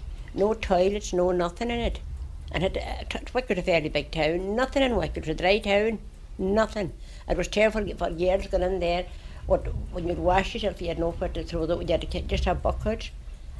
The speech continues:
and go to the street with the buckets in the morning. Oh, it was a terrible place, Wick. I don't know whether Wi-, all Wick was like that or not, but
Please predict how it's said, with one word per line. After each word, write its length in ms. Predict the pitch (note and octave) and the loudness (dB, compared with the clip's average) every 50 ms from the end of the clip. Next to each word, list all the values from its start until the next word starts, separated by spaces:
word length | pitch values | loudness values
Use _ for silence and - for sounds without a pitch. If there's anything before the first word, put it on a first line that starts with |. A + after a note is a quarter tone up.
| - - - | -10 -8 -4
and 400 | F#3 D3+ D3 D#3 - - - - - - - - - | -4 -2 -2 -2 -2 -4 -6 -8 -10 -10 -10 -6 -2
go 100 | F3+ D#3 | 0 0
to 80 | D#3+ | 2
the 60 | E3+ E3 | 2 0
street 320 | - - F#3 F#3 F3+ - | 0 0 0 0 0 -2
with 80 | G#3 G#3 | -2 -2
the 80 | F#3+ | 0
buckets 380 | - E3+ E3 E3 - F3 - - | 2 0 0 -2 -4 -8 -4 -2
in 40 | F#3 | 0
the 60 | E3+ | 2
morning. 440 | D#3+ D#3+ D#3+ D#3+ D#3+ E3+ F3+ F3 F3 - - | 2 4 4 2 2 0 -2 -4 -6 -6 -4
Oh, 80 | - | -2
it 120 | - - E3 | 0 0 0
was 80 | D#3 | -2
a 40 | - | -2
terrible 320 | - D#3+ D3 D#3 E3 F#3 | 0 0 0 2 0 -2
place, 340 | F#3+ - - A3+ A3+ A3+ - | -4 -4 -2 -2 -2 -2 -2
Wick. 180 | - A#3 A3 A3 - - - - - - - - - - - - - - - - - - - - - - - - - - - - - - - - - - - - - - - | -2 -4 -4 -4 -6 -14 -14 -14 -14 -16 -14 -14 -14 -14 -14 -16 -16 -18 -18 -16 -16 -16 -14 -12 -12 -10 -8 -8 -6 -6 -6 -6 -6 -8 -10 -10 -12 -14 -14 -14 -14 -8 0
I 140 | - G#3 G3 | 2 4 4
don't 140 | E3+ F3+ F3 | 4 4 2
know 60 | E3+ | 2
whether 180 | - D#3+ D#3+ | 0 -2 -2
Wi-, 180 | D#3 E3 F3 - | -2 -2 -2 2
all 280 | - F#3+ G3 A3 A#3+ B3 | 6 6 8 8 6 6
Wick 240 | A#3+ A#3+ A#3+ - | 4 0 0 0
was 160 | - A3+ - F3+ | -2 -2 0 0
like 160 | E3+ D#3+ - | -2 0 0
that 160 | E3 D#3 C#3 | 0 0 0
or 160 | D3 C#3+ C#3 | 0 -2 0
not, 240 | C#3+ C#3 D3 - - | -2 -2 -4 -4 -4
but 180 | - - - | -6 -6 -6